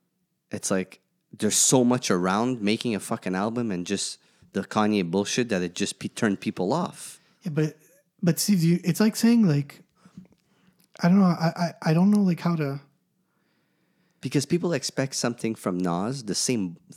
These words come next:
Speaker 1: thing all the time. He did something different, for Christ's sake.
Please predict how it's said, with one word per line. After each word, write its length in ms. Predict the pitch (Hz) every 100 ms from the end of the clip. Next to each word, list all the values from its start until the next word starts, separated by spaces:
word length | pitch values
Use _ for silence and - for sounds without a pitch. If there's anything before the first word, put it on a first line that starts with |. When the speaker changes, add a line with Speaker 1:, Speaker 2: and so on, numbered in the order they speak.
| _ -
Speaker 1:
thing 240 | 120 113
all 180 | 87 82
the 120 | 80
time. 320 | - 82 82 - _ _ _
He 160 | - 110
did 180 | 107 143
something 360 | 165 135 123
different, 480 | 107 135 - 73 _ _ _ _ _
for 160 | 98
Christ's 360 | - 110 95 -
sake. 340 | 107 95 _